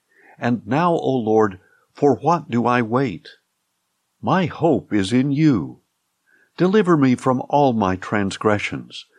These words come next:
Do not make me the reproach of fools.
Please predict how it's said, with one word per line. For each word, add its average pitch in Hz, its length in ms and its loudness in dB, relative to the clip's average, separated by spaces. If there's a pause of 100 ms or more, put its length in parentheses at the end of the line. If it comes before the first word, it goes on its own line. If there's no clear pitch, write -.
(280)
Do 185 160 2
not 123 280 0
make 117 320 -2
me 95 120 -2
the 95 140 0
reproach 101 640 0
of 82 120 -2
fools. - 840 -4